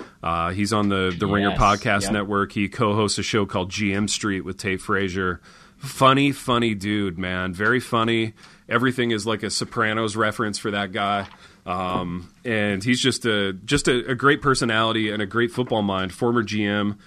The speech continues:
Speaker 1: uh, in the league with several teams and has just got a great pedigree. But really, really interesting book. A lot of old Bill Walsh stuff in there, a lot of Al Davis stuff because he worked for both organizations. And, uh, the book is called Gridiron Genius, uh, by Mike Lombardi,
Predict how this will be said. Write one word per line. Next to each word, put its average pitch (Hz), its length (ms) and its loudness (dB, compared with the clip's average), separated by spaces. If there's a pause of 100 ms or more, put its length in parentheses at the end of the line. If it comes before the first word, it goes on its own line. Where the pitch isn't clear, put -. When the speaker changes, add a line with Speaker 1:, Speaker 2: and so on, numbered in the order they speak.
(300)
Speaker 1:
uh, 95 300 -2
in 107 120 -2
the 101 80 0
league 101 320 -2
with 98 120 -2
several 98 300 -2
teams 95 520 -6
and 95 300 -10
has 92 100 -8
just 92 180 -12
got 95 120 -4
a 95 60 -2
great 95 240 -2
pedigree. 92 480 0
But 87 300 -4 (360)
really, 190 240 6
really 143 240 2
interesting 123 420 -2
book. 113 260 0
A 117 60 -2
lot 110 180 4
of 113 100 -2
old 117 380 2
Bill 120 160 4
Walsh 107 280 2
stuff 113 280 0
in 107 100 0
there, 107 180 2
a 104 60 4
lot 101 160 2
of 98 80 -4
Al 101 140 0
Davis 98 360 -2
stuff 104 360 -2
because 98 200 -4
he 101 80 0
worked 98 240 0
for 110 80 -4
both 95 260 -2
organizations. 92 920 -4 (380)
And, 92 320 0
uh, 92 160 2
the 98 120 -2
book 135 180 0
is 120 100 -2
called 101 260 0
Gridiron 117 520 0
Genius, 104 640 -2 (340)
uh, 92 240 0
by 90 160 -4
Mike 92 300 -4
Lombardi, 87 560 -4